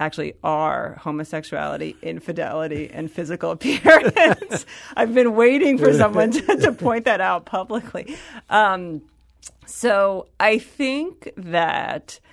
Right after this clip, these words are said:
something I'm interested in is the sort of discrepancy between our, our lives as we sort of privately or personally experience them,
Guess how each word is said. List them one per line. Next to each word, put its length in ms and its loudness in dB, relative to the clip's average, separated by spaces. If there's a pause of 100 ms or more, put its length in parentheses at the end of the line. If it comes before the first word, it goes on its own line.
(380)
something 420 -6
I'm 160 -4
interested 580 -10
in 440 -10 (120)
is 580 -6 (540)
the 100 -6
sort 180 -2
of 160 -4
discrepancy 1160 -4
between 960 -6 (180)
our, 640 -2
our 200 -2
lives 720 0
as 240 -6
we 340 -4 (160)
sort 160 -8
of 180 -18
privately 880 -2
or 120 -8
personally 1000 -8
experience 760 -12
them, 360 -10